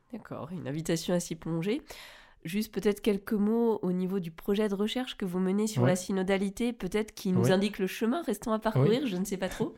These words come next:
Speaker 2: <laughs> Oui, non, c'est un projet, je dirais, c'est un projet de recherche ennuyeux mais important. <laughs> Donc, euh, l'objectif, c'est de faire une, euh, une aperçu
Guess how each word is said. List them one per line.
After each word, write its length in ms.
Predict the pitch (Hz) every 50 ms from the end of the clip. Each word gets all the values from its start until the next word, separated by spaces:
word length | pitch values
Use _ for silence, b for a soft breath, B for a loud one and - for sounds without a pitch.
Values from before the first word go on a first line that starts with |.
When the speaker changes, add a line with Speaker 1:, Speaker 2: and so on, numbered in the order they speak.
| B B
Speaker 2:
<laughs> 140 | B B -
Oui, 160 | 135 135 135 - B B B B B B 135
non, 80 | 131
c'est 180 | - 131 117 120
un 80 | 127
projet, 480 | 120 - - 131 117 127 135 139 - 139
je 120 | 127 - 127
dirais, 260 | 120 123 120 135 139
c'est 220 | 135 - 131 120
un 80 | 127 120
projet 320 | 117 - 123 113 110 123
de 100 | 120 120
recherche 400 | 117 117 117 - - 123 110 - - -
ennuyeux 460 | 131 135 143 135 123 120 127 135 139
mais 100 | 135 127
important. 520 | 113 107 113 - 120 - - - 123 127 131 - -
<laughs> 580 | 139 - 226 - - - - - - - _ -
Donc, 200 | 123 113 107 - - -
euh, 140 | 120 110 110
l'objectif, 500 | 110 113 107 98 117 110 107 - 165 165 -
c'est 100 | 135 113
de 60 | 107
faire 280 | - - 117 110 104
une, 360 | 107 110 107 104 104 107 - - _ _ _ _ _ -
euh, 300 | 107 104 101 101 104 107 - -
une 480 | 120 113 113 110 104 104 104 101 - - - -
aperçu 640 | 117 - - 117 98 - - - - 160 180 180